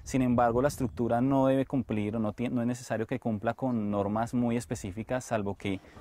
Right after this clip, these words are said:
pues, tenga paredes, que tenga una puerta o un candado en el que se pueda mantener bajo control la dispensación de los productos.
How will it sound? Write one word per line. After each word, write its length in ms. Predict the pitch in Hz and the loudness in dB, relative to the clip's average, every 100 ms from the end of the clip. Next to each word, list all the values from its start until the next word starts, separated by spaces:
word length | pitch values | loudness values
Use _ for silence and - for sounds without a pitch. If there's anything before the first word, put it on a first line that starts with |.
| - | -4
pues, 180 | 104 - | -4 -2
tenga 240 | 104 104 | 0 0
paredes, 760 | - 110 123 139 139 143 - | 2 2 4 4 2 -2 -6
que 100 | - | -10
tenga 240 | 107 101 101 | -6 -2 0
una 180 | 113 113 | 2 2
puerta 400 | 123 120 120 120 | 2 2 2 0
o 40 | |
un 200 | 104 98 | 0 -2
candado 460 | 117 113 110 107 113 | 0 2 4 4 0
en 100 | 117 | -4
el 80 | |
que 100 | 104 | -6
se 120 | 95 95 | -8 -8
pueda 380 | 95 95 95 - - - - | -6 -4 -4 -6 -14 -16 -4
mantener 440 | 117 107 104 98 | -2 -2 -2 -2
bajo 180 | 95 113 | -2 -2
control 480 | 113 104 - 92 95 | -2 -4 -2 -2 0
la 60 | 98 | -2
dispensación 540 | 107 110 98 - 98 | -2 -6 -8 -8 -6
de 60 | 95 | -6
los 140 | 107 | -8
productos. 540 | - 101 127 139 170 | -4 0 0 -2 -6